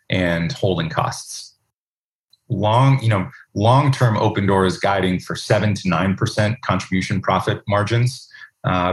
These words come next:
but in the short term, they're aiming for about four to six percent. We'll see a big uplift in those profit margins as Opendoor begins to attach more ancillary services like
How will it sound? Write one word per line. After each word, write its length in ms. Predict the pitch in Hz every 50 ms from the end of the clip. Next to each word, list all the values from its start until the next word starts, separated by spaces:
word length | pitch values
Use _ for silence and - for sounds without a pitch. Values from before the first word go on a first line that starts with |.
| 90
but 100 | - 101
in 120 | 95 101 98
the 60 | 95
short 360 | 95 - - 117 113 113 -
term, 420 | - 117 104 98 98 95 95 95 - - - - _ -
they're 180 | 104 101 92 101
aiming 300 | 98 95 92 92 92 90
for 180 | - - 92
about 260 | 90 85 90 87 - -
four 200 | - 101 95 87
to 60 | 85
six 240 | - - 90 - -
percent. 440 | - 113 110 - 110 113 127 131 - - _ _ _ _ _ - - - - _ -
We'll 180 | - 101 120 123
see 220 | - - 139 135
a 60 | 120
big 320 | 110 - - 104 107 107 -
uplift 600 | - 95 - - - 113 113 131 131 - - - -
in 200 | - 98 98 92
those 220 | 92 90 87 87
profit 420 | - - - 90 92 - - - -
margins 520 | 113 110 113 113 110 113 117 117 120 -
as 160 | - - 90
Opendoor 460 | - 95 95 98 - 104 98 98 92 85
begins 360 | 95 87 98 95 92 92 -
to 80 | - 92
attach 440 | 90 - - 92 82 87 - - -
more 180 | 90 87 -
ancillary 460 | - 87 87 85 - - 92 90 87
services 560 | 85 - - 82 80 82 - - 87 80 - -
like 240 | 82 78 78 -